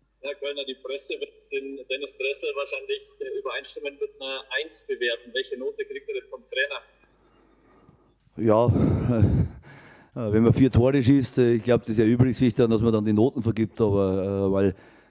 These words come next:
Speaker 2: äh, das, äh, hat heute Dennis natürlich sicherlich, äh, mit vier Toren sich super belohnt, aber am Ende ist er immer ein Produkt einer Mannschaft und, äh,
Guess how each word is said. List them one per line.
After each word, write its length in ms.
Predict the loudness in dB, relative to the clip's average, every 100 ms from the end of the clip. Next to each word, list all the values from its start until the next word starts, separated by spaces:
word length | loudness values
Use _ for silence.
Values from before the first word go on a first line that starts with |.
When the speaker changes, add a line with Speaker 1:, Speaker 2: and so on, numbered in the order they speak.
| -8
Speaker 2:
äh, 300 | -4 -2 -4
das, 280 | -6 -6 -4
äh, 40 |
hat 560 | -2 0 -2 -6 -10 -2
heute 200 | -2 -2
Dennis 280 | -4 -2 -2
natürlich 360 | -2 -2 -2 -4
sicherlich, 480 | -12 -8 -6 -6 -6
äh, 220 | -6 -6
mit 180 | -6 -4
vier 160 | -6
Toren 240 | -4 -4 -4
sich 140 | -6
super 240 | -6 -4
belohnt, 400 | -2 0 0 0 -6 _ _ _
aber 180 | -10 -6
am 100 | -4
Ende 200 | -2 0
ist 340 | 0 0 -2
er 60 | -2
immer 200 | 0 0
ein 40 |
Produkt 420 | 0 0 -2 -6 -10
einer 140 | -6
Mannschaft 500 | -6 -6 -6 -6 -8
und, 300 | -6 -6 -4
äh, 320 | -4 -4 -6